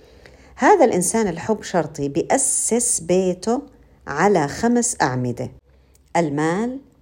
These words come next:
الصحة، الحرية، الاستقرار الأسري، والمكانة الاجتماعية. لو لاحظنا مع بعض هاي الأسس الدنيوية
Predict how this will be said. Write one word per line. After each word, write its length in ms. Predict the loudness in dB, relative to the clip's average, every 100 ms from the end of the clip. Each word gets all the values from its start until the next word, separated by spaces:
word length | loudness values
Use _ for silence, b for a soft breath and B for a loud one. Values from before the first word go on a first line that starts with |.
| _ -8
الصحة، 680 | -4 -2 -2 -2 -6 -6 -6 -12 -20 _ -10
الحرية، 840 | -8 -2 -2 0 -2 -2 -4 -4 -8 b b b -10
الاستقرار 640 | -8 -6 -4 0 2 2
الأسري، 600 | 0 -2 0 0 0 -2 -10 b b b
والمكانة 640 | -6 -4 -6 -4 -4 -2 -4
الاجتماعية. 920 | -8 -10 -4 -2 -2 -4 -8 -12 -18 -20 _ _ _ _ B B B B B B
لو 160 | 2 4
لاحظنا 680 | 2 0 0 0 2 2 2
مع 160 | 2
بعض 420 | 2 2 0 -2 -2
هاي 320 | 0 2 2
الأسس 840 | 0 -2 0 0 0 -2 -6 -10 _ _ -20 _ -8
الدنيوية 1120 | -6 0 2 2 2 2 0 -2 -4 -6